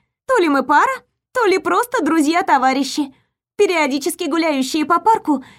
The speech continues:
и пьющие легкие алкогольные напитки в беседках детского сада.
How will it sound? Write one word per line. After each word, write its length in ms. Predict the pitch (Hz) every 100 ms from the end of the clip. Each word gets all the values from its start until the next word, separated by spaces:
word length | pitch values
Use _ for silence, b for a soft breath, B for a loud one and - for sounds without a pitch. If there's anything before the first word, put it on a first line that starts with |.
| B
и 140 | 427 427
пьющие 500 | 339 359 349 339 320
легкие 440 | 330 359 330 294
алкогольные 580 | 269 311 294 302 277 269
напитки 680 | 277 302 403 - 269 240 b b b -
в 120 | 392
беседках 580 | 381 - 330 - 294 277
детского 440 | 277 262 302 269
сада. 360 | 277 233 208